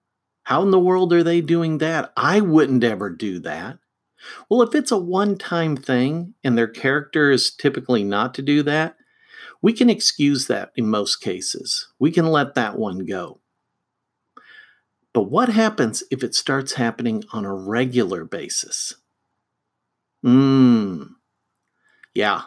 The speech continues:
that's where the problem comes in. Because you see, the first step we take is, "I'm above that behavior." Second step,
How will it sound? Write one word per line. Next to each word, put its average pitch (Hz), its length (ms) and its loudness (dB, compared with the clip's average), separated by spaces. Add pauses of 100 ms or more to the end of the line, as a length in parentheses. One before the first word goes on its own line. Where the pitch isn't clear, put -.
(420)
that's 113 280 -4
where 262 100 0
the 214 80 2
problem 117 560 0
comes 82 360 -10
in. 107 280 -6 (640)
Because - 280 0
you 117 80 2
see, 139 480 4 (920)
the 117 120 -2
first 214 320 0
step 156 280 0
we 127 120 4
take 135 400 0
is, 95 400 0 (380)
"I'm 170 500 0
above 117 760 -2 (180)
that 98 340 -2
behavior." 92 640 -8 (1900)
Second 170 540 -2
step, 98 480 -2